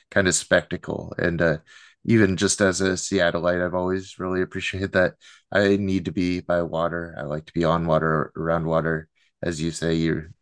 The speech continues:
kind of drawn to the sea anyway. And, um, I think a, a lot of that is I just kinda wanna be in these movies. I, I wanna explore it. These first three are so,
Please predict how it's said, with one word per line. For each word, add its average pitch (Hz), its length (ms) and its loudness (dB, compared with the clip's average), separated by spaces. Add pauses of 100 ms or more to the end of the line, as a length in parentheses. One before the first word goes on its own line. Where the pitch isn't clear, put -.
(280)
kind 92 140 -2
of 85 80 -2
drawn 80 300 2
to 76 60 -6
the 87 100 -6
sea 82 320 0
anyway. 80 460 0
And, 80 200 -2 (500)
um, 85 280 2
I 87 100 4
think 104 180 -2
a, 85 340 2 (540)
a 98 60 -6
lot 82 220 0
of 80 80 -10
that 78 300 0
is - 160 -8
I 92 80 -2
just 85 200 -10
kinda 95 180 -2
wanna 87 200 -4
be 90 180 -4
in 82 120 -6
these 90 240 -6
movies. 92 440 -4 (120)
I, 98 80 -12 (480)
I - 60 2
wanna 87 240 4
explore 92 480 0
it. 95 160 0
These 95 160 -2
first - 400 0
three 90 300 0
are 87 140 0
so, 87 500 -2